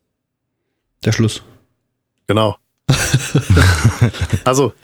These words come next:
Speaker 2: ich hoffe, ich hoffe mal, es hat sich jeder gut unterhalten, irgendwie so, wenn's,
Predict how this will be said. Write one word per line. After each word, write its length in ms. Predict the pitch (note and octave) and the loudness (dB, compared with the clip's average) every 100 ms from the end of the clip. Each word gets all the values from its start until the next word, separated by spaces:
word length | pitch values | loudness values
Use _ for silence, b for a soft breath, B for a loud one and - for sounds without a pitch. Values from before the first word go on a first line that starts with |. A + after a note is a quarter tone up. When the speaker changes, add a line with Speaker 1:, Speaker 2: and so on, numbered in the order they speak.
| B B B B B | B B B B B
Speaker 2:
ich 100 | - | -2
hoffe, 220 | C3+ D3 E3 | -2 0 -2
ich 120 | A#2+ | 0
hoffe 180 | E3+ C#3+ | 0 0
mal, 60 | |
es 100 | C3 | 0
hat 140 | D3+ C3 | 0 0
sich 180 | B2+ - | 0 0
jeder 200 | C#3+ B2+ | 0 0
gut 180 | C#3 | 0
unterhalten, 540 | C#3 B2+ G#2+ A#2 C3 F#3+ | 0 0 0 0 0 0
irgendwie 260 | F3 F3 | 0 0
so, 180 | D#3+ D#3 | 0 0
wenn's, 480 | C#3 C3 - - - | 0 -2 -4 -8 -6